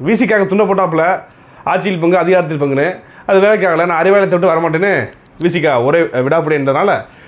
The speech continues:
இப்போ தேமுதிக பக்கம் துண்டை போட்டாப்புல. இப்போ என்ன ஆச்சுன்னா, "இல்ல, இல்ல, துண்டுன்னு எடுத்துக்க, நாங்க வேற எங்கிட்டா துண்டை போட்டுக்கிறோம்னு" தேமுதிக தரப்புல இருந்து சொல்லப்பட்டிருக்குன்னு தான் நான் பார்க்குறேன். என்னன்னா, இந்த மாதிரி அண்ணா அண்ணான்னு சொல்லி பேசினாப்புலையா,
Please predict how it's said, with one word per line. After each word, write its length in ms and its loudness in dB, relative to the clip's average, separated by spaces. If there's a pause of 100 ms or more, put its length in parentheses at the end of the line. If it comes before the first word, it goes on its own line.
இப்போ 160 0
தேமுதிக 440 0
பக்கம் 260 2
துண்டை 220 0
போட்டாப்புல. 500 -2 (800)
இப்போ 180 0
என்ன 360 2
ஆச்சுன்னா, 600 -2
"இல்ல, 120 2
இல்ல, 80 2
துண்டுன்னு 380 0
எடுத்துக்க, 360 0 (400)
நாங்க 300 0
வேற 180 2
எங்கிட்டா 180 0
துண்டை 220 -2
போட்டுக்கிறோம்னு" 680 -2 (180)
தேமுதிக 400 0
தரப்புல 260 -2
இருந்து 480 0
சொல்லப்பட்டிருக்குன்னு 520 0
தான் 120 -2
நான் 20 -10
பார்க்குறேன். 320 -2 (540)
என்னன்னா, 500 0 (480)
இந்த 140 -2
மாதிரி 220 0
அண்ணா 220 -2
அண்ணான்னு 260 0
சொல்லி 80 0
பேசினாப்புலையா, 520 0